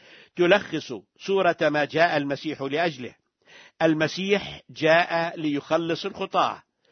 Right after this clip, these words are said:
قال الملاك لخطيب العذراء مريم: "لا تخف أن تأخذ مريم امرأتك،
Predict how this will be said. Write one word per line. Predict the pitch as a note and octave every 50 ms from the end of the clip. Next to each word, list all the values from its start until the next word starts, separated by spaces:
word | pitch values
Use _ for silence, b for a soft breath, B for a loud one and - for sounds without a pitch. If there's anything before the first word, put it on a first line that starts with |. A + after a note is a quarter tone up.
| b b b b b b b b b -
قال | D#3 D#3+
الملاك | E3+ E3 E3 E3 E3+ F#3+ G3 F#3 - F3
لخطيب | E3+ - - F3 - - G3 F3
العذراء | E3 D#3+ D3+ D#3+ D3 E3 F3 F3+ F3+ F3 -
مريم: | D3+ F3+ F#3 G3 G#3 A3+ A#3+ A#3+ G#3 _ _ B B B B B B B
"لا | C#3+ D#3+ E3
تخف | - - B3+ A3 - F#3 D#3+ - - - _
أن | E3+ D#3+ D#3 -
تأخذ | - G3 G#3 - - D3+ D#3+ D3 C3 C3
مريم | D#3 F3 F3 E3+ D#3 D3+ D3 D3+
امرأتك، | D3+ C#3+ C#3+ D3 D3 D#3+ F3 - - D#3+ - - E3+ E3 E3